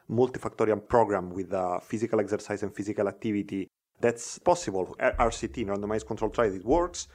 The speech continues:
And for us, it's working in this real world program. The interesting part is that we brought in this program also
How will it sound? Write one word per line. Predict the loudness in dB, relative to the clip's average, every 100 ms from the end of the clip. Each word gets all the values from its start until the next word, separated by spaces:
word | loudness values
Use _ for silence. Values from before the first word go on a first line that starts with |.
| -16 -6
And | -6
for | -2 2
us, | 2 2
it's | 2
working | 2 2 0 -4
in | -4
this | -4 -6 -8
real | -4 2 4 4 2 0
world | 4 6 6 2 4
program. | 6 6 4 2 _ _ _ _ _ 0
The | 4 6 4
interesting | 2 0 0 -2
part | 2 2 2 -2
is | 2
that | 2 2
we | -2
brought | 4 6 6 4 -4
in | 0 0
this | 0
program | 2 4 4 2
also | 2 2 4 4 4